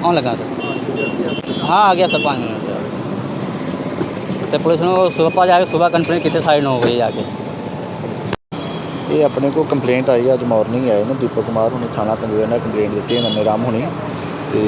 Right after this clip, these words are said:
Speaker 2: ਜਿਵੇਂ ਸਾਨੂੰ ਇੰਟੀਮੇਸ਼ਨ ਆਈ, ਇਹਨਾਂ ਵੱਲੋਂ ਕੰਪਲੇਂਟ ਆਈ, ਅਸੀਂ ਮੌਕੇ ਤੱਕ ਤਸਦੀਕ ਕੀਤਾ ਵਾ। ਤੇ ਸਾਡੇ ਕੰਗੋਇਆ ਏਰੀਆ ਦੇ ਵਿੱਚ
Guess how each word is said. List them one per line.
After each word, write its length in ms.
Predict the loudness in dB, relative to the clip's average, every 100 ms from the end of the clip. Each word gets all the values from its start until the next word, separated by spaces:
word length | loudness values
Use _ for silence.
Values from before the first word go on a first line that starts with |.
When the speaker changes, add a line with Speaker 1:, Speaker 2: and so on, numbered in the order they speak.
| 2 2 0 0 0
Speaker 2:
ਜਿਵੇਂ 200 | 2 2
ਸਾਨੂੰ 320 | 2 2 2
ਇੰਟੀਮੇਸ਼ਨ 460 | 2 0 0 2
ਆਈ, 80 | 2
ਇਹਨਾਂ 220 | 4 2
ਵੱਲੋਂ 100 | 2
ਕੰਪਲੇਂਟ 380 | 0 -2 -2 0
ਆਈ, 200 | 0 2
ਅਸੀਂ 140 | 0 -2
ਮੌਕੇ 280 | -2 -2 -2
ਤੱਕ 120 | 0
ਤਸਦੀਕ 340 | -2 -2 -2 -2
ਕੀਤਾ 320 | -2 -2 0
ਵਾ। 80 | 0 -2 -8 -8 -6 -6 -6 -6
ਤੇ 140 | -4 -2 -2 0 0 -2 -2 -4 -6 -2
ਸਾਡੇ 260 | 0 2
ਕੰਗੋਇਆ 320 | 0 0 0 0
ਏਰੀਆ 180 | 0
ਦੇ 100 | 0
ਵਿੱਚ 120 | 0